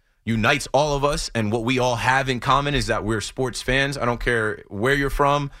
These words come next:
what you look like, what you believe. I try to stick to the sports on my show, and that's what we're gonna do. So let's break it down again. When we come back inside the ten o'clock hour, I'll take the last Kyrie call, but I see the Giants fans are on the line.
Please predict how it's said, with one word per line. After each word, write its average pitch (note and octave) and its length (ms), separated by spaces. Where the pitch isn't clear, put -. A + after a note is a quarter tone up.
what B2 220
you C3+ 120
look C#3+ 180
like, C3+ 260
what A#2 220
you C3+ 80
believe. C#3+ 580
I B2 160
try C3+ 200
to B2 60
stick - 280
to A#2+ 100
the G#2 80
sports C#3 360
on C3+ 80
my B2+ 140
show, C3 280
and A2+ 100
that's A2+ 200
what A2 60
we're G#2 120
gonna G#2 180
do. F#2 240
So G2 260
let's C3+ 160
break D3 200
it C#3 100
down C#3 220
again. D3 440
When A#2+ 120
we A#2+ 100
come C#3+ 260
back D3 240
inside C3 320
the A2+ 60
ten D#3+ 200
o'clock D3 320
hour, D#3+ 260
I'll F3+ 120
take F3+ 240
the D#3 80
last D3 260
Kyrie C3 380
call, A2+ 220
but A#2 120
I B2+ 80
see D#3+ 180
the C#3+ 100
Giants C3+ 420
fans A#2+ 380
are A2+ 180
on C#3 280
the C3+ 80
line. A#2+ 460